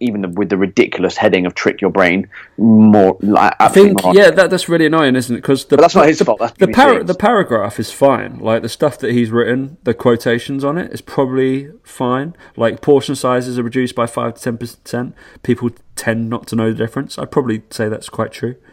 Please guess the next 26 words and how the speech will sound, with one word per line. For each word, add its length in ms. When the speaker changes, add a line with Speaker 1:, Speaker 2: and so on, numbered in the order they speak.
Speaker 2:
Um, 460
which 140
is 200
obviously 280
gonna 80
be 100
lower 220
calorie. 360
He's 140
basically 560
asking 280
people 260
not 180
to 60
focus 320
on 80
calories, 400
but 260
within 240
a, 220
within 220
a 40
just 200
subtly 500
changed 480
behaviours, 640